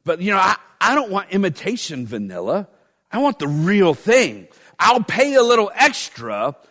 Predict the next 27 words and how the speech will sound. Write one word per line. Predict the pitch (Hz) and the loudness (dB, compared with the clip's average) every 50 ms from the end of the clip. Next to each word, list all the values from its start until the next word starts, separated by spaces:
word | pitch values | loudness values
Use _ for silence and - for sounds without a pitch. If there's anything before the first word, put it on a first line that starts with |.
| _ _ _ | _ _ _
for | - 196 214 | 0 2 4
real | 208 196 214 269 277 247 170 151 156 170 202 190 190 | 4 4 2 2 2 4 4 4 4 2 2 -2 -4
vanilla. | 180 170 208 208 220 226 240 247 233 190 123 101 92 - _ _ _ _ _ | -4 -2 -2 0 2 2 4 4 4 2 0 -2 -6 -14 _ _ _ _ _
Well, | - 170 170 | -4 -2 -2
guess | 156 196 202 180 - - | 0 0 -2 -2 -2 -2
what? | 220 208 170 147 | 0 0 0 -2
God | 131 185 202 226 214 | 0 0 0 0 0
doesn't | 214 196 160 190 | -2 -4 -4 -6
want | 170 170 165 - | -8 -8 -10 -8
us | 156 196 196 - | -6 -6 -6 -6
to | - 185 | -8 -6
be | 156 160 | -6 -4
an | 143 143 | -6 -6
imitation | 131 127 131 123 110 131 123 117 - - 113 - | -8 -10 -10 -10 -10 -12 -12 -14 -12 -14 -16 -14
either. | 175 202 220 202 127 87 82 _ _ _ _ _ _ _ - | -10 -8 -8 -8 -8 -10 -14 _ _ _ _ _ _ _ -6
This | 190 269 254 - | -4 -4 -4 -4
is | 247 220 175 | -4 -4 -2
what | 185 180 156 | -2 -2 -2
an | 147 147 147 - | -2 -4 -8 -8
imitator | 175 208 226 214 156 - - 127 110 98 92 90 82 82 - | -6 -6 -4 -4 -6 -6 -8 -10 -8 -8 -8 -8 -12 -12 -14
means. | 107 110 92 82 76 73 _ _ - - _ _ _ _ _ _ _ _ _ _ _ | -16 -14 -14 -16 -18 -20 _ _ -20 -20 _ _ _ _ _ _ _ _ _ _ _
To | - 175 | -8 -6
follow | 131 185 175 170 165 143 131 | -4 -2 -2 0 0 0 -2
a | 113 | -2
pattern, | - - - - 147 143 151 170 202 226 240 240 233 - _ _ _ _ _ _ - | -4 -6 -6 -2 0 2 2 2 0 -2 -4 -6 -10 -14 _ _ _ _ _ _ -10
a | 120 | -10
model, | 120 120 113 110 113 117 123 151 175 196 202 196 190 | -6 -2 0 2 2 4 4 4 2 2 2 0 -4